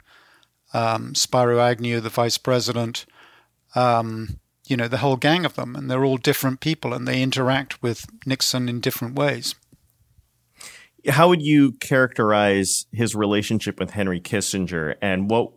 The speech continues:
Speaker 2: would the, what was the impact of that relationship on Watergate?
Speaker 1: Well, it's interesting because, uh, Kissinger was Nixon's national security advisor, and they,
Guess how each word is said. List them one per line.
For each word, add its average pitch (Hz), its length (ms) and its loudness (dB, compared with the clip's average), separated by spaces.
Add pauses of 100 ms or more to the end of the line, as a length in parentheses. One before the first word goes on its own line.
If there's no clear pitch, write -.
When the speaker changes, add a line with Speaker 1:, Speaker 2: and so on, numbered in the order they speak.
(120)
Speaker 2:
would 110 140 -8
the, 98 180 -8
what 123 160 2
was 135 160 2
the 120 100 -2
impact 117 380 0
of 90 80 -4
that 92 180 0
relationship 95 640 -2
on 87 220 -2
Watergate? 82 640 -4 (1040)
Speaker 1:
Well, 170 140 6
it's 180 180 4
interesting 170 540 4
because, 151 640 4
uh, 139 280 6
Kissinger 160 500 2
was 135 300 2
Nixon's 139 640 2
national 135 380 0
security 131 540 2
advisor, 123 720 -2 (680)
and 135 440 2
they, 131 640 2